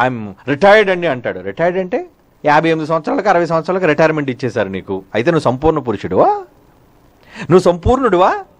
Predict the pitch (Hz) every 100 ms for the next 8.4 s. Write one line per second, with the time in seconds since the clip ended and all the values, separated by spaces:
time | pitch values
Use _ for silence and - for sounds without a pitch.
0 | _ _ _ - 226 302 151 196 277 285
1 | 294 294 269 277 285 294 277 247 285 277
2 | 277 277 277 269 269 277 269 262 277 277
3 | 262 277 277 269 262 262 262 269 262 254
4 | 262 254 254 254 240 240 233 262 262 247
5 | 254 247 240 254 247 240 240 240 240 160
6 | - _ _ 117 110 104 - 151 147 151
7 | - - - 107 110 104 92 90 87 110
8 | 156 233 254 110